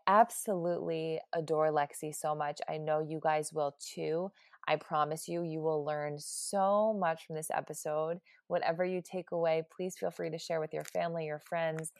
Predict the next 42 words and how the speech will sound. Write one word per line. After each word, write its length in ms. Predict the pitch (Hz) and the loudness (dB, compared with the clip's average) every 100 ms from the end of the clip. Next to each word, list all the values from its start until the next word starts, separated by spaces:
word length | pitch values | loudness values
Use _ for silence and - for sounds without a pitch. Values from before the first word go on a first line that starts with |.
| _ | _
Share 240 | - 226 226 | -6 0 2
it 60 | |
on 120 | 190 175 | 2 -2
Instagram. 540 | 185 - 180 175 170 | -6 -6 -2 0 0
Tag 260 | - 208 190 | 0 0 2
Lexi, 500 | 175 180 - 180 170 | 2 0 -2 -6 -4
tag 240 | - 190 165 | -2 -2 2
Wellness 320 | 170 160 165 | 0 0 -4
for 60 | 160 | -6
the 60 | |
Hot 260 | 156 156 151 | -2 -2 0
Mess. 400 | 156 156 160 - _ - - - | 0 0 -2 -10 _ -20 -14 -2
Um, 240 | 175 170 | 2 2
but 160 | 170 - | 2 0
spread 320 | - 202 196 | 0 2 4
the 80 | 170 | 4
word 200 | 165 165 | 4 4
about 180 | 160 156 | 4 2
this 140 | 160 | 0
episode 420 | - - - 156 | -2 -2 -2 -2
'cause 140 | - 160 | -2 -6
it 80 | 151 | -2
really 320 | 156 156 151 | 0 0 0
is 320 | 156 151 143 | 0 -2 -2
one 160 | 151 147 | -4 -2
of 120 | 143 | 0
those 460 | 147 143 143 - - | 0 0 -2 -6 -6
that 160 | 151 147 | 0 0
I, 320 | 143 139 - | 0 -2 -6
you 100 | - | -6
know, 120 | 147 143 | -4 -2
I 120 | 139 | -2
sat 280 | - 139 - | 0 0 0
down 240 | 143 143 | -2 -2
after 360 | 151 143 - 147 | -2 -4 -4 -4
and 80 | 143 | -4
I 120 | 139 131 | -6 -8
really 600 | 139 147 147 143 143 147 _ _ _ - | -2 0 2 0 -4 -8 _ _ _ -10
appreciated 960 | - 156 151 156 143 143 139 143 - _ _ - | -6 -6 -6 -2 -2 0 -2 -2 -8 _ _ -12
and 100 | 156 | -6
I 40 | 147 | -4
really 420 | 143 151 147 | -2 -2 -2